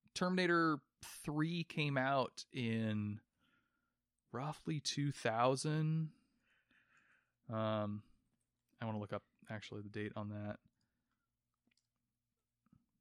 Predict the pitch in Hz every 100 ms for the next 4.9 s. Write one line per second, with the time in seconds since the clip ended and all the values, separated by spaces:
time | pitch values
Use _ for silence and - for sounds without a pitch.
0 | _ _ _ _ _ _ _ - 117 87
1 | 123 120 113 98 _ _ _ _ _ -
2 | 151 139 - _ - _ _ 123 123 143
3 | 139 - 139 139 135 143 104 117 - _
4 | _ _ _ _ _ _ - 104